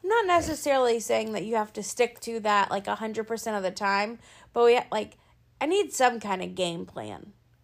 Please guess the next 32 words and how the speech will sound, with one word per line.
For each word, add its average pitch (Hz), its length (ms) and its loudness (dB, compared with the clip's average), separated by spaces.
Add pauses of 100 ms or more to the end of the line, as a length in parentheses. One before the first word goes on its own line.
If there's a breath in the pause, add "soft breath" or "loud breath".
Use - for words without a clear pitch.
(420)
Like, 226 100 -14
what 247 320 4
are 254 80 6
we 233 140 6
gonna 202 260 -2
do? 120 400 -4
Like, 101 240 -2 (140)
we're 233 100 -6
not 254 220 0
just 294 160 -6
gonna 285 180 -2
go 226 300 4
to 220 80 -4
this 220 160 -2
place 196 420 -4
and 214 140 -10
just 185 280 -10
sit 330 220 0
there 190 200 0
and 190 100 -2
all 185 120 -6
stare 196 280 -2
at 190 80 -2
each 185 180 -8
other. - 160 -6
Like, - 160 -8
we 214 80 -6
gotta 240 220 4
have 214 160 -2
something 202 260 -6
to 190 100 -6
do. 180 280 -4